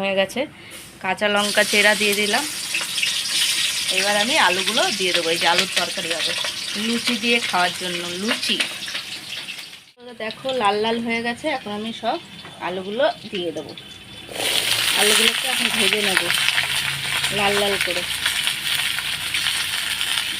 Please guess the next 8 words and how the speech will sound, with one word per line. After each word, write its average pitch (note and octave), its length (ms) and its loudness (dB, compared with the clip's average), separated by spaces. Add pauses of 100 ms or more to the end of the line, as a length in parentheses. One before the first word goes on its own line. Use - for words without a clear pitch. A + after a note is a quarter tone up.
(500)
এই G3+ 160 -4
ঝুড়িটা G#3 360 -4 (100)
রেখে G3 240 -6
দিই। - 120 2 (180)
আর F3+ 160 -8
এদিকে G3 300 -4
ওই G3 160 -4
দেখো F#3 200 -4